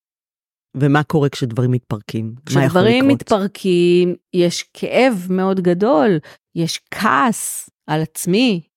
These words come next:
Speaker 2: על איך יכול להיות.
Speaker 1: ואז?
Speaker 2: ואז, ואז אני לא מושלמת.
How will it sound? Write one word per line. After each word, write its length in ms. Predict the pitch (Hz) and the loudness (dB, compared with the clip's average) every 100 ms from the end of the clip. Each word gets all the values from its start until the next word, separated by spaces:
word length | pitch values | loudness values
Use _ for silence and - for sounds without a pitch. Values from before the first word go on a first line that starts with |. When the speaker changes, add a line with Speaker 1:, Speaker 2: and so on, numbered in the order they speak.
| - | -10
Speaker 2:
על 80 | 160 | -10
איך 180 | 170 | -8
יכול 260 | 170 - 175 | -10 -8 -8
להיות. 400 | 170 196 254 214 - - _ - 131 | -4 -2 -2 -4 -12 -20 _ -14 -6
Speaker 1:
ואז? 520 | 120 - 135 135 139 | -4 -2 -2 -4 -4
Speaker 2:
ואז, 640 | 170 190 220 311 370 320 220 | 0 2 2 2 2 0 -2
ואז 360 | 185 269 349 254 | 0 0 0 0
אני 160 | 190 | 2
לא 120 | 185 | 4
מושלמת. 580 | 208 240 254 254 240 180 | 2 2 2 2 2 -2